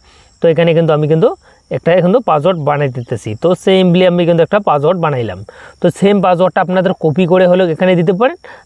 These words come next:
না হলে আপনি নিজে দেখে দেখে টাইপ করতে পারবেন। দুইটা ধাপে আপনি কিন্তু করতে পারবেন। Just আমি কিন্তু এখানে দেখে দেখে টাইপ করলাম। তো আপনাদের বুঝাচ্ছি,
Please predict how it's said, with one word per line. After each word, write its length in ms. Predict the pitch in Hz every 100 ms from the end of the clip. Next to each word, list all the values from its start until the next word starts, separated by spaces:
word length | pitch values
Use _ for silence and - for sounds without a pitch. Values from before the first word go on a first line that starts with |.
| 175
না 80 | 151
হলে 120 | 175
আপনি 200 | 156 180
নিজে 240 | 196 156 202
দেখে 300 | 151 147 156
দেখে 160 | 160
টাইপ 220 | - 156 135
করতে 180 | 151 131
পারবেন। 280 | 113 120 143
দুইটা 240 | 165 165
ধাপে 200 | 156 151
আপনি 160 | 160 156
কিন্তু 180 | 170 254
করতে 240 | 175 139
পারবেন। 300 | 127 107 101 113 - - _ 151
Just 220 | 170 180
আমি 120 | 170
কিন্তু 160 | 170 165
এখানে 220 | 165 254
দেখে 200 | 165 156
দেখে 140 | 170 214
টাইপ 120 | 147
করলাম। 340 | 123 110 92 101 _ _ _ -
তো 80 | 180
আপনাদের 280 | 151 180 180
বুঝাচ্ছি, 520 | 151 143 117 101 95